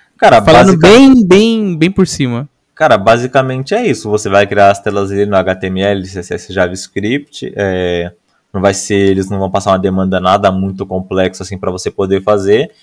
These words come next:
Speaker 1: E você vai trabalhar ali com a questão ali do crude básico, com envio de formulários e banco de dados. E, a grosso modo, vai ser isso aí. Vai ser, tipo, coisas mais simples, assim. Vai ser crudes mais básicos.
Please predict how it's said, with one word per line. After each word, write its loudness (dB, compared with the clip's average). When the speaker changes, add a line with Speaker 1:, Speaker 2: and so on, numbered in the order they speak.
Speaker 1:
E -4
você -4
vai 0
trabalhar -2
ali 0
com -4
a 2
questão -6
ali -2
do -2
crude -8
básico, 2
com -8
envio -6
de -10
formulários 0
e -6
banco -8
de -6
dados. 0
E, -4
a 2
grosso -2
modo, -2
vai 2
ser -6
isso -10
aí. 0
Vai -2
ser, -8
tipo, -16
coisas -4
mais -6
simples, -10
assim. -16
Vai -6
ser -10
crudes -8
mais -6
básicos. 0